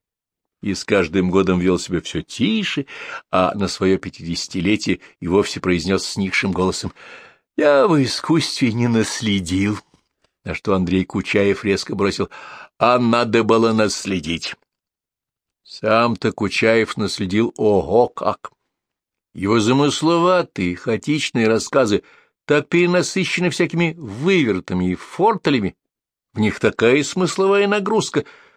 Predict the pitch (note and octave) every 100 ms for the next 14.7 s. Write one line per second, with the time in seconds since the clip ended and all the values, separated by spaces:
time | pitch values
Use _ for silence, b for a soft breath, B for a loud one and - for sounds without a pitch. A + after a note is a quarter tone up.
0 | B - A2 C3 B2+ A#2+ G#2+ A#2 F3 D#3
1 | - B2 A2 G#2 G#2 G#2+ B2 A#2+ - _
2 | _ - A2+ G2 D#3 - D3 - - -
3 | _ _ _ _ _ _ _ _ - -
4 | - G#2 G2 - G#2+ - B2+ C3 C3 -
5 | - _ _ _ _ _ _ _ _ _
6 | _ _ _ _ _ _ - F3 D3+ F3+
7 | A#3 D#3 B2+ C3+ A2+ C3+ - C3 A#2+ A#2
8 | A#2 A2+ - G#2+ A2 A2+ A2 G#2+ - G#2+
9 | - A2+ G2 G2+ B B B B - A2
10 | - C3 C3 B2+ A#2+ C3 A#2+ A#2 A2+ G2
11 | - - _ _ _ _ _ _ _ -
12 | F2+ - - B3 F#3 - G2+ - F#2+ -
13 | F#2+ - A#2 C3+ C3 - A2+ B2+ G#2+ G2+
14 | F2+ F2 D3+ G3 - -